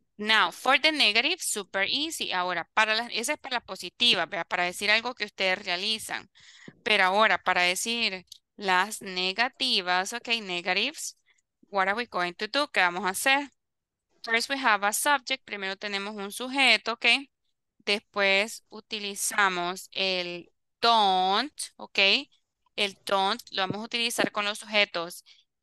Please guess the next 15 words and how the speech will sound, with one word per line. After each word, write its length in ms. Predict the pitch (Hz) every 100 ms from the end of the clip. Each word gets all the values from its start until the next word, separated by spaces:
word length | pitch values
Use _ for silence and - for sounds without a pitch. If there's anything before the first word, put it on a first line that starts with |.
| -
he, 500 | 277 285 294 320 381 370 _ _ _ - _ -
I'm 120 | 220
sorry, 420 | 240 202 175 - _ _ _ -
I, 580 | 208 208 233 262 330 440 466 _ _ _ _ _ _ - _ -
con 240 | 208 202
el 220 | 190 185
we, 760 | 180 190 214 214 214 226 277 381 _ _ _ _ _ _
con 220 | - 202
el 320 | 190 175 175 -
they 840 | 208 208 202 208 220 247 302 339 _ _ _ _ -
y 140 | 233
con 280 | - 190 180
el 220 | 170 170 165
you, 460 | - 262 277 247 - _ _ _
¿ok? 200 | - -